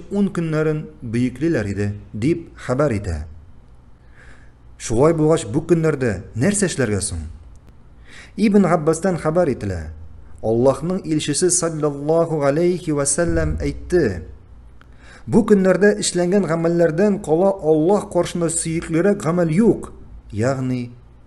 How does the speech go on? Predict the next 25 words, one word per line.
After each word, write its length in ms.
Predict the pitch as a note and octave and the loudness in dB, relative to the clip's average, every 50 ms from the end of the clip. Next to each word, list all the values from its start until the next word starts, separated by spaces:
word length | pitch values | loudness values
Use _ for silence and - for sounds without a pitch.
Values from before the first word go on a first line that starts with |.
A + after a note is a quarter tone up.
| - - | -10 -6
ун 220 | D3+ D#3 D3 A2+ G2+ | -4 -4 -4 -4 -6
көн. 240 | - G2 D#2+ D2+ D#2 - - - - - - - - - - - - - - - - - - - - - - - - - - - - | -6 -8 -8 -8 -10 -12 -14 -20 -20 -20 -20 -20 -20 -20 -20 -20 -20 -20 -20 -20 -20 -20 -20 -20 -20 -20 -20 -20 -20 -20 -20 -20 -10
Кешеләр 340 | - A2 - - B2 C#3 D#3 | -6 -4 0 4 4 4 6
сорадылар: 600 | D3+ - F3 F3+ F#3 F#3+ G3+ F3+ C3+ G#2+ - - - - - - - F#2 | 4 4 4 4 4 4 4 4 2 2 -2 -6 -14 -20 -20 -20 -18 -4
«Я 220 | G2 A#2+ D#3+ G#3+ | 0 2 2 2
Аллаһның 560 | - G3+ G3+ F#3+ F3 F3 C#3+ C#3 D3+ C#3+ C3 | 2 2 2 2 2 0 0 -2 -4 -6 -4
илчесе, 560 | C3 C3 A#2 - B2+ A2 - G2+ F#2 E2 D#2+ - - - - - - - - - - | -6 -6 -6 -6 -4 -6 -6 -6 -6 -8 -10 -12 -16 -20 -20 -20 -20 -20 -20 -20 -16
хәтта 500 | - - - B3 G#3+ A3 - - E3+ E3 | -10 -2 0 0 0 0 0 0 0 0
Аллаһ 480 | - E3+ F#3+ G3+ G3+ G3+ G3+ F3+ - F#3 | 2 2 2 2 2 2 0 0 0 0
юлында 320 | F#3 F3 F3+ E3+ D#3+ C#3 | 2 2 2 2 2 0
җихад 460 | A#2 A2+ A2+ - - D#3+ F3+ F3 - - - | 0 0 -4 -2 0 0 0 0 -2 -10 -6
кылудан 480 | - D#3+ E3+ F3 D#3 F3+ F3+ F#3 F3 | -2 2 2 4 4 4 2 2 0
дамы?» 340 | D#3 E3+ E3+ E3+ E3+ E3 D#3 D#3 - - - - - - - - - - - - - - - - - - - - - - | 0 -2 -2 -2 -4 -6 -8 -12 -16 -20 -20 -20 -20 -20 -20 -20 -20 -20 -20 -20 -20 -20 -20 -20 -20 -20 -20 -20 -10 -6
Аллаһның 460 | G2+ G2+ G2+ G2+ F#2+ G#2 B2+ C#3 D3+ C#3 | -4 -2 -2 -2 -2 -2 -2 -4 -2 -2
илчесе 340 | C#3 C3+ B2+ - B2+ C3 E3 | -4 -4 -4 -4 -4 -2 -2
саллаллаһу 640 | - - D3+ D3 C#3+ C#3+ D3 C#3+ D3+ E3 F3 D3+ D#3 | 0 0 0 0 2 0 2 4 2 2 2 2 0
алейхи 360 | D#3 D#3 F#3 F#3+ F#3+ - - | 2 4 4 2 2 0 -2
ва 100 | E3 E3 | -2 -2
сәллям: 480 | D#3+ - G3+ G3+ G3+ G3+ G3+ F#3+ E3 - - - - - - - | 0 0 2 4 4 4 2 0 -2 -6 -14 -20 -20 -20 -20 -18
«Хәтта 680 | - - - - C3 C#3+ - - - A2 F#2+ E2 D#2 D2+ - - - - - - | -16 -12 -6 -4 -4 -4 -6 -8 -6 -6 -6 -6 -6 -10 -14 -16 -18 -20 -10 -2
Аллаһ 540 | C3 C3 C#3 C#3 C3 D3 F#3+ G3+ G3 - E3 | 2 2 4 4 4 4 4 4 2 2 0
юлында 420 | E3+ D#3+ D#3 D#3 D#3 D#3 G3 F#3+ | 0 0 0 0 2 2 2 2
җихад 480 | C3+ A#2 B2+ B2 - F3 G#3+ A3 A3 - | 2 0 -2 -2 0 -2 -2 -2 -2 -4
кылудан 400 | - D#3+ D3 C#3+ A#2+ B2 A2+ G#2+ | -2 0 0 2 2 0 0 0
да. 240 | G2 F#2+ F2+ E2+ E2 | -2 -2 -4 -6 -8